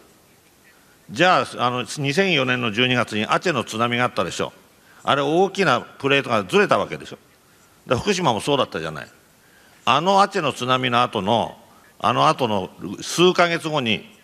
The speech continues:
翌年の三月か四月に八点六のマグニチュードの地震があったでしょ。それで二千二年の、二千十二年の三月にもまたあったですよ。八点六のマグニチュードの。で、福島なんて起こらないと思ってるわけ？少なくとも十年か二十年ぐらい見てなくちゃいけないじゃない。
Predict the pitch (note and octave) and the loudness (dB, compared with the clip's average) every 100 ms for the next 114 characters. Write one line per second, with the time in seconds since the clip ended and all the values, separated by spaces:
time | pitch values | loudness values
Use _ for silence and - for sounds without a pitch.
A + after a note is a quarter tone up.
0 | _ - A2 C#3 D3+ C#3+ C3+ D3 D3 G2 | _ -4 -2 -2 -4 -2 -2 -2 -2 -4
1 | G#2 - G2+ G#2 F#2+ E2+ F3+ D3+ B2+ A2 | -6 -4 -4 -4 -2 -2 -2 -4 -6 -6
2 | A2 G#2 A#2 G2 G2 E2 E2+ G2 G#2+ - | -4 -4 -6 -6 -8 -8 -6 -6 -6 -4
3 | B2+ B2+ - D#2+ D#2+ - _ _ - _ | -2 -2 -4 -8 -8 -12 _ _ -20 _
4 | _ - _ - - - C#3+ D#3+ E3 - | _ -20 _ -20 -20 -2 2 4 2 0
5 | - B2+ C3 G3 F3+ C#3+ B2+ A#2 A2+ A#2 | -10 -8 -2 0 0 0 0 0 0 -2
6 | B2+ D3+ D3+ C3 C#3+ B2+ G#2+ - F#3 E3+ | 0 0 0 0 2 2 0 0 0 0
7 | A#2+ G2+ F#2+ A#2 D3 F#3 - A#2 D#2 G2+ | -2 -2 2 2 4 2 2 -6 -6 -10
8 | F#2+ - C3+ - G#2+ F#2+ F#2 E2+ F2+ F2 | -12 -6 -6 -2 -2 -2 -4 -6 -8 -8
9 | D2+ C#2+ C#2+ - - _ - - - D3 | -10 -14 -14 -16 -20 _ -20 -20 -2 0
10 | F3 G#3 F3+ C3 G2+ A2+ A#2+ G#3 F#3+ A#2+ | 0 -2 2 0 0 -2 2 2 2 -2
11 | G#2+ D3+ - F#2 - A3 - _ _ _ | -4 -6 -2 -2 -2 -8 -10 _ _ _
12 | _ _ _ _ - G3 G3+ - A#2 G#2 | _ _ _ _ -6 0 0 0 -4 -2
13 | D3 E3+ F3 E3 B2+ A#2 B2+ B2+ C#3+ C#3 | 2 2 4 2 -2 -2 -2 0 0 0
14 | C3 B2 G#2 D3+ E3+ - G2 A#2 E3 G#2 | 0 0 0 0 0 0 -4 -2 -2 -2
15 | D2 | -6